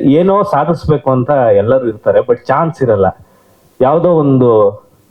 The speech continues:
ಕಲ್ಚರ್‌ಗೆ, ಅಂದ್ರೆ ಮನೇಲಿ ಅಡಿಗೆ ಮಾಡ್ಕೊಂಡು ಅವ್ರಿಗೂ ಏನೋ ಲೈಫಲ್ಲಿ ಅಚೀವ್ ಮಾಡ್ಬೇಕು, ನೆಕ್ಸ್ಟ್ ಲೆವೆಲ್ ಹೋಗ್ಬೇಕಂತ ಆಸೆ ಇರುತ್ತೆ. But ಈ ಜೀವನ ಶೈಲಿಲಿ ಸ್ಟ್ರಕ್ ಆಗಿ ಒಂದೇ ಕಡೆ ಉಳ್ಕೊಂಡು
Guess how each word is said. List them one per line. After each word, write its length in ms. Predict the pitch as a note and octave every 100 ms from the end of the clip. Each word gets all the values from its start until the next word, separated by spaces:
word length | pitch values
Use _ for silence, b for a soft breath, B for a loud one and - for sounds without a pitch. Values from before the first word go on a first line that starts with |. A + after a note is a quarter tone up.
| _ _ _ _ - - - _ -
ಕಲ್ಚರ್‌ಗೆ, 560 | E3+ F3 F#3 D3+ D3
ಅಂದ್ರೆ 540 | C3+ C#3 D3 A2 A2+ - -
ಮನೇಲಿ 340 | B2 C3 C3+ B2+
ಅಡಿಗೆ 240 | A2+ C3
ಮಾಡ್ಕೊಂಡು 840 | B2+ A2+ - G#2 G#2 G#2 G#2 G#2 _ b b b b _ _ _ _ C3+
ಅವ್ರಿಗೂ 340 | G3+ F3+ E3+
ಏನೋ 520 | C3+ C#3+ D3 C3 -
ಲೈಫಲ್ಲಿ 500 | B2+ C3 C#3+ C3+ B2
ಅಚೀವ್ 280 | G#2+ - C#3+
ಮಾಡ್ಬೇಕು, 640 | B2+ A#2 G#2+ G2+ G#2+ G#2+ G2+
ನೆಕ್ಸ್ಟ್ 340 | G#2 G#2+ -
ಲೆವೆಲ್ 220 | C3 B2+
ಹೋಗ್ಬೇಕಂತ 440 | A#2 A2 G#2 G2+ F#2+
ಆಸೆ 280 | G#2+ G#2
ಇರುತ್ತೆ. 440 | G#2+ F#2+ - B2+ - b b b -
But 80 | E3+
ಈ 220 | F3 D#3
ಜೀವನ 300 | D3 E3+ E3+
ಶೈಲಿಲಿ 580 | B2+ C#3+ C#3 C3+ C3 B2
ಸ್ಟ್ರಕ್ 400 | - C3+ C3 C#3
ಆಗಿ 420 | B2 A2 A#2 A2+
ಒಂದೇ 320 | G#2 G#2+ B2
ಕಡೆ 240 | A#2+ A2 A2
ಉಳ್ಕೊಂಡು 880 | G#2 G#2 - G#2 G2 F#2 G2 _